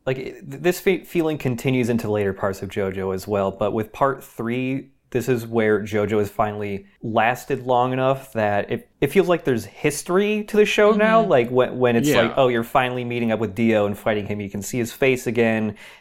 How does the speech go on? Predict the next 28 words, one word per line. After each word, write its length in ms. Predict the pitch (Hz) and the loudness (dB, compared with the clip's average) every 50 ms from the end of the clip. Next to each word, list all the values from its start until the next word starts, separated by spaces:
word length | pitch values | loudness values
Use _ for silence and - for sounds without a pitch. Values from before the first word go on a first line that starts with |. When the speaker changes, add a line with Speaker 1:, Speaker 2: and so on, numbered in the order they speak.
| _ _ - | _ _ -2
Speaker 1:
Or, 360 | 127 117 110 107 104 101 98 | 0 2 2 2 2 0 -2
you 140 | 98 - 120 | -2 -2 -2
know, 120 | 113 107 104 | 0 0 0
the 100 | 92 87 | -2 -2
part 360 | - - 120 113 110 107 - | -2 0 0 0 0 0 -2
where 560 | 117 113 107 104 104 104 101 101 98 98 98 - - - | -2 -2 0 0 0 0 0 0 0 -2 -4 -8 -14 -12
Joseph 800 | 120 - - 120 117 117 117 - 127 117 107 - - - - _ - | -8 0 2 2 2 2 0 0 0 0 0 0 -6 -16 -20 _ -18
brings 460 | 123 - - 120 110 107 113 113 101 | -16 -8 -2 0 0 2 2 0 0
up 280 | 117 - 113 117 131 120 | 0 0 0 -2 -2 -2
Granny 380 | 107 113 107 110 113 117 117 110 | -4 -2 0 0 2 2 2 2
Arena 600 | 107 98 107 113 113 110 107 107 107 107 104 _ _ _ _ - | 0 0 0 0 0 0 0 -2 -2 -4 -6 _ _ _ _ -8
to 120 | - 123 113 | -4 -4 -4
Dio, 560 | 104 110 110 107 110 104 104 104 101 101 98 | -2 -2 -2 0 0 2 2 2 2 0 0
and 120 | 101 113 | 0 -2
he's 100 | 120 107 | -4 -2
just 120 | 110 104 - | -2 -4 -2
Speaker 2:
Mm-hmm. 80 | 131 | 0
Speaker 1:
like, 180 | 113 104 120 - - | 0 0 -2 -2 0
"Oh, 220 | 151 143 135 127 120 | 2 2 2 2 2
that, 340 | 120 117 120 123 - 131 | 4 2 2 2 -2 -6
you 80 | 127 117 | -8 -6
know, 200 | 113 110 107 92 | -4 -4 -6 -4
that 280 | 101 113 110 - - - | 0 0 0 0 0 -2
fucking 400 | 131 120 - 135 127 127 120 117 | -2 -2 -2 -4 -6 -6 -2 0
backwater 480 | 127 120 117 - 135 123 127 127 123 | -2 -2 0 0 0 2 2 0 -2
shrew," 340 | 120 - 143 131 127 127 131 | -2 -2 0 2 2 2 2
or 120 | 117 131 127 | 2 2 4
whatever. 440 | 131 131 127 135 135 135 135 135 | 4 4 2 2 2 0 0 -2